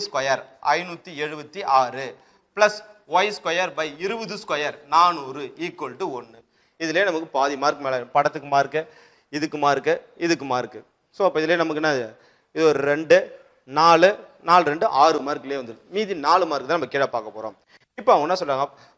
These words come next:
பத்து அடி உயரத்தில் வளைவின் அகலம் என்ன? அப்ப இந்த தூரம் நமக்கு தெரியுது. அப்ப இது நமக்கு தெரியாதது இதுதான். இது மையம் சி. அப்ப இது எக்ஸ்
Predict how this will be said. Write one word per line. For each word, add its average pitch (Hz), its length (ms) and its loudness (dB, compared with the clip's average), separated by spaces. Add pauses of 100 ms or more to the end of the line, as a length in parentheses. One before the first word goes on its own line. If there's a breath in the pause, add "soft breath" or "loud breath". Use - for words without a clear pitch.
(160)
பத்து 185 320 4
அடி 214 180 4
உயரத்தில் 165 440 2
வளைவின் 214 420 6
அகலம் 143 340 2
என்ன? 120 120 -12 (220)
அப்ப 240 180 0 (120)
இந்த 190 180 0 (140)
தூரம் 214 240 6
நமக்கு 147 300 -4
தெரியுது. 135 280 -2 (400)
அப்ப 185 100 -2 (120)
இது 165 140 -8
நமக்கு 147 280 -8
தெரியாதது 202 580 4
இதுதான். 139 320 -2 (160)
இது 185 160 -12
மையம் 147 360 -6
சி. 143 120 -10 (380)
அப்ப 208 180 -4
இது 143 120 -10 (140)
எக்ஸ் 156 180 -8